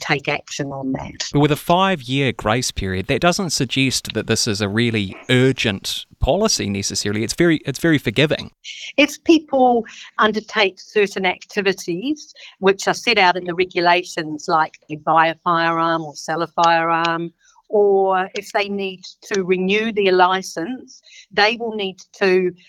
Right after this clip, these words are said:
Speaker 1: register their firearms within a thirty-day period. Over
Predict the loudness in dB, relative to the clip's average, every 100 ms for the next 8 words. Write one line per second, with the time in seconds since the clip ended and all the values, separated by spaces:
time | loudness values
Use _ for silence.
0 | _ 0 0 -2 -6 -8 0 2 2 0
1 | 2 4 6 4 2 -2 -6 -8 -6 -4
2 | -2 -4 -4 -4 -4 -6 -4 -4 -4 -4
3 | 2 2 2 -2 -10 -16 -18 -20 -20 -8
4 | 0 2 2 0 0